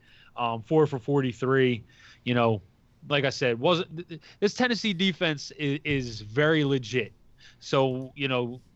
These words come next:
matchups like this, it's gonna be tough to score, especially for a Colts team that's trying to play a little more ground and pound and just let Jacoby manage the game. These guys aren't gonna get off like that.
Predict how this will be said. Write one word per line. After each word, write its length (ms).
matchups 460
like 240
this, 320
it's 160
gonna 180
be 140
tough 280
to 80
score, 420
especially 440
for 140
a 40
Colts 360
team 200
that's 160
trying 280
to 60
play 200
a 60
little 180
more 220
ground 340
and 80
pound 460
and 160
just 200
let 260
Jacoby 400
manage 380
the 80
game. 340
These 200
guys 260
aren't 180
gonna 160
get 220
off 260
like 220
that. 260